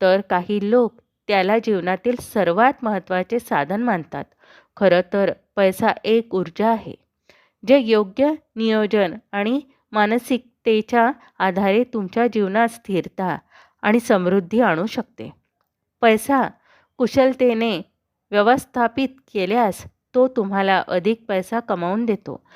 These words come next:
परंतु गैरव्यवस्थापन केल्यास तो तुमच्यापासून दूर जातो. जर तुम्हाला धनप्राप्ती वाढवायची असेल, तर खालील तीन मोठ्या चुका टाळाव्यात.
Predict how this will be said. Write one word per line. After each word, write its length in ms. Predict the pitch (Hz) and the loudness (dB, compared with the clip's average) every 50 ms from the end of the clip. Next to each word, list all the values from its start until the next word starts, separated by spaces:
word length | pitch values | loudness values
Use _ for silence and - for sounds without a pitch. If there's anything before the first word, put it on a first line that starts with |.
| - - _ _ - | -20 -20 _ _ 0
परंतु 420 | 202 190 196 202 196 190 226 220 | 2 4 4 2 2 -2 -2 -2
गैरव्यवस्थापन 1120 | 190 196 180 185 196 214 202 208 185 185 190 202 - _ - 208 190 - - 226 233 208 160 - _ _ _ _ _ _ - | 2 2 2 2 2 0 0 0 0 0 0 -2 -4 _ -10 -8 -8 -6 -4 -6 -6 -6 -8 -12 _ _ _ _ _ _ -2
केल्यास 540 | 240 226 196 185 208 226 214 185 - - - _ _ _ _ | 0 2 2 2 2 2 2 0 -4 -8 -20 _ _ _ _
तो 120 | - 240 247 | 0 0 0
तुमच्यापासून 920 | 247 _ - 226 202 185 170 - 208 214 214 - 214 208 - 240 233 233 | 0 _ -6 -6 -6 -4 -4 -2 -2 0 0 0 -2 -2 -2 -4 -4 -2
दूर 240 | 208 196 175 180 185 196 - | -2 0 0 -2 -2 -2 -2
जातो. 380 | 220 196 - - - - - _ _ _ _ _ - 185 | -4 -4 -4 -8 -14 -20 -20 _ _ _ _ _ -6 0
जर 140 | - 185 190 185 - - | 4 4 4 4 2 -4
तुम्हाला 500 | 190 175 175 196 196 202 208 202 175 165 - _ _ _ _ _ - | -6 -6 -4 -4 -4 -2 -2 -2 -4 -6 -8 _ _ _ _ _ -4
धनप्राप्ती 680 | 196 202 202 202 202 - 196 180 180 - - - 226 | -2 0 0 0 0 0 0 0 0 -2 -4 -2 -2
वाढवायची 600 | 247 226 208 180 160 170 185 185 180 180 - 233 | 0 0 0 0 0 0 0 0 0 -2 -2 -2
असेल, 460 | 226 226 214 - - 254 254 240 196 165 - _ _ _ _ _ | -2 -2 -4 -4 -2 0 0 0 0 -4 -8 _ _ _ _ _
तर 240 | - 208 196 170 127 - _ _ _ _ _ _ _ _ _ _ _ _ - | 0 2 2 2 0 -2 _ _ _ _ _ _ _ _ _ _ _ _ -6
खालील 460 | - 214 190 185 214 247 233 220 _ | -2 0 2 2 2 2 0 -2 _
तीन 220 | - 240 247 254 254 | -6 -4 -2 -2 -2
मोठ्या 360 | 240 220 175 170 - 214 247 | -2 -2 -4 -4 -2 -4 -4
चुका 340 | 240 - - 208 - 190 208 | -4 -6 -10 -10 -8 -6 -6
टाळाव्यात. 600 | 220 - 190 143 139 143 147 139 135 127 135 | -4 -4 -4 -4 -2 -4 -4 -4 -4 -6 -8